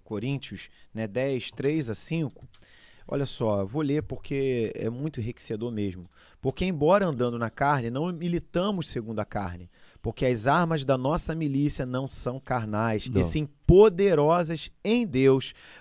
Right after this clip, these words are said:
Speaker 1: para destruir fortalezas, anulando sofismas e toda altivez que se levante contra o conhecimento de Deus." Conhecimento de Deus, né? "Levando cativo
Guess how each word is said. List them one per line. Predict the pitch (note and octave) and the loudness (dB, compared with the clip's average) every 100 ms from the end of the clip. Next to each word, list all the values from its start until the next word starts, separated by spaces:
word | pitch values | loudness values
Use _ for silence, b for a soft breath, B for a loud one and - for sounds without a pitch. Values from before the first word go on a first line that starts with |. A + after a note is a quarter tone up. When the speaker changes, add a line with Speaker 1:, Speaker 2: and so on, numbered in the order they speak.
| - | 0
Speaker 1:
para | C#3 C#3 | 2 4
destruir | A2+ G#2+ F#3 A#3+ - D#3+ F3 | 2 6 6 6 2 0 -2
fortalezas, | F3 E3 D3+ - B2+ B2 C#3 G#2+ - b b b | 0 -2 -2 0 0 4 2 2 -4 b b b
anulando | C3+ C#3+ B2+ D3 D#3 C3+ | 0 2 2 4 2 0
sofismas | C#3+ B2+ - E3 C#3 G2+ - - B B B | -2 -4 0 -2 -2 -8 -14 -18 B B B
e | C3+ A#2+ | -4 -2
toda | - F3 F3+ | 4 6 8
altivez | E3 E3 - A#2+ C#3+ D#3+ D3+ | 6 4 -2 0 4 4 2
que | D3 | -4
se | - D3+ | -4 0
levante | D3+ A#2+ A#2 D#3+ - - | 0 0 0 0 -2 -6
contra | - F3 F#3+ F3+ | -2 -2 -2 -4
o | |
conhecimento | - D#3+ F3 F3 D#3 B2 A#2+ E3 F3+ D#3+ | -4 -2 -2 -2 -4 -6 -4 -4 -4 -10
de | D#3+ | -4
Deus." | A#2+ A2+ F#2 - b b b | -2 -2 -4 -14 b b b
Conhecimento | - B2 D3 C#3 C3 D#3+ | -6 -4 -4 -4 -4 -4
de | D#3+ | 0
Deus, | B2 B2+ G#2 - - B B B - | 4 4 2 -6 -18 B B B -4
né? | A#2+ C3+ - | 0 0 2
"Levando | C#3+ D3+ A#2+ A2+ G3+ G#3 | 4 6 6 4 4 4
cativo | G3+ E3 - F3+ | 2 0 0 -2